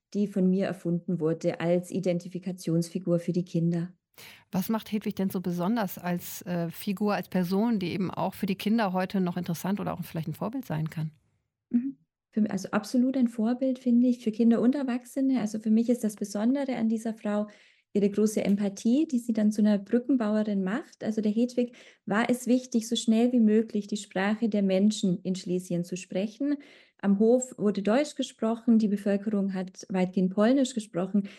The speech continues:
Speaker 1: Sie hat Polnisch ganz schnell gelernt. Sie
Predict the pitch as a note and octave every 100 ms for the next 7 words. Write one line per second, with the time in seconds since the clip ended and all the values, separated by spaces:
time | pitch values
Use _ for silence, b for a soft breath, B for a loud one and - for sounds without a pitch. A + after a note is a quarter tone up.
0 | B - G3 A3+ B3 - B3 A#3 A#3 A3+
1 | G#3+ G#3 G#3 G3 G3 F#3+ F#3 A3+ D4 b
2 | b b _ G#3